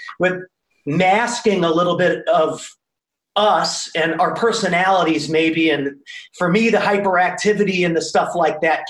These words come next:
can, and the comedy and the funny little rhymes and the guitar stuff can be a cover up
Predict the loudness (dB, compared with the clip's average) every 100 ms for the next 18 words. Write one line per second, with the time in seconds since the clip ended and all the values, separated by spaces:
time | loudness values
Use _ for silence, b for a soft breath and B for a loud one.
0 | -4 -2 -2 -2 -2 -4 -4 0 2 2
1 | 0 0 0 -2 -2 -4 B B _ -2
2 | 2 2 2 2 2 2 2 2 0 -2
3 | -2 -2 -2 -2 0 0 0 -2 -2 -4
4 | -6 -4 -2 0 0 B B -6 0 0
5 | 2 2 2